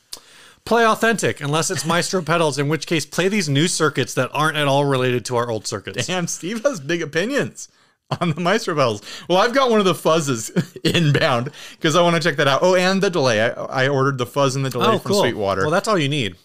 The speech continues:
Speaker 2: Yeah. Uh, yeah, the others I just figure, like, Overdrive, like, the, the chances of me finding an Overdrive that I think is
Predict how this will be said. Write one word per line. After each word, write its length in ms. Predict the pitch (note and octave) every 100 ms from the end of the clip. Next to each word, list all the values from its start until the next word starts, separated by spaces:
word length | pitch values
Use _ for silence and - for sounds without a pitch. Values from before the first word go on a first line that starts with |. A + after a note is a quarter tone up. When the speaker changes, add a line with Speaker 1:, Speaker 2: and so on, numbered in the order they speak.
| -
Speaker 2:
Yeah. 220 | C#3+ A#2 F#2 A2+
Uh, 320 | D3+ D3+ D#3 F3
yeah, 160 | G#3
the 160 | E3+ F#3
others 280 | G3 F#3+ E3+
I 120 | D3+
just 200 | C#3 -
figure, 200 | D3 C3+
like, 180 | A#2+ - _ _ _ _
Overdrive, 640 | C3 B2 A#2 G#2+ G2+ F#2+ F#2+
like, 140 | G#2 -
the, 260 | A2+ A#2 G#2+
the 140 | B2+ A#2
chances 420 | C#3 B2+ C3+ B2
of 80 | A#2+
me 140 | A#2
finding 360 | B2 A2+ A2 G#2+
an 100 | G2+
Overdrive 540 | G#2 G#2+ F#2+ G#2 G2
that 100 | G#2
I 60 | F#2+
think 220 | - F#2+
is 120 | F2+